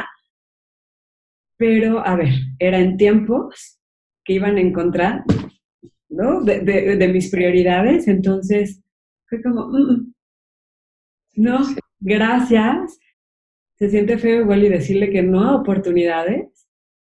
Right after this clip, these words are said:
Speaker 1: pero de repente esas oportunidades son estos brillos que te hacen desviar la energía y la atención para lo que realmente es importante para ti, o bueno, por lo menos en mi caso. Entonces, como que puedo estar más en paz con eso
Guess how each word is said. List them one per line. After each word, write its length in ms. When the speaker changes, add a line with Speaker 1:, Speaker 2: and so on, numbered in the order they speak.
Speaker 1:
pero 220
de 100
repente 380
esas 240
oportunidades 760
son 200
estos 360
brillos 540
que 100
te 140
hacen 240
desviar 380
la 80
energía 640
y 40
la 100
atención 480
para 180
lo 120
que 120
realmente 500
es 120
importante 580
para 140
ti, 180
o 100
bueno, 160
por 100
lo 60
menos 300
en 100
mi 100
caso. 280
Entonces, 380
como 220
que 80
puedo 200
estar 260
más 320
en 140
paz 220
con 160
eso 220